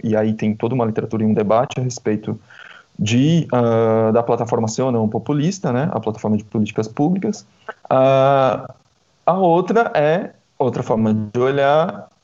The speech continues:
é pela representação e pelo conteúdo político expresso pela liderança uma vez que ela toma posse, né?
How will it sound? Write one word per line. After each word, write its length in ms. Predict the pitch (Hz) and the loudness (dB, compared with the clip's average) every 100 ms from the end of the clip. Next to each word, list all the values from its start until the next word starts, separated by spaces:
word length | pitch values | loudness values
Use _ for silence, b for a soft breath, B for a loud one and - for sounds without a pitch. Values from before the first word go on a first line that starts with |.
| - | -4
é 60 | 156 | -2
pela 160 | 185 | 0
representação 1000 | 185 185 180 190 208 233 175 151 180 190 | -2 -2 -4 -2 -4 -4 0 0 0 -6
e 260 | - 175 208 | -2 0 0
pelo 840 | 220 208 170 165 175 180 190 180 - - - - | 0 0 2 2 2 2 2 -2 -8 -16 -16 -8
conteúdo 460 | - 165 175 156 | -2 0 2 2
político 400 | 170 190 143 131 | 0 -2 -2 -2
expresso 680 | 170 - 147 127 127 151 156 - _ | -6 -2 0 0 0 -4 -4 -10 _
pela 200 | - 135 | -2 0
liderança 420 | 131 127 131 131 | 0 0 -2 -2
uma 80 | 139 | -2
vez 180 | 120 120 | -2 -2
que 60 | 139 | 0
ela 120 | 135 | -2
toma 680 | 135 117 120 127 127 127 123 | 0 0 2 0 0 0 0
posse, 380 | 123 101 - 110 | -2 -2 -6 -4
né? 260 | 127 196 | -2 -4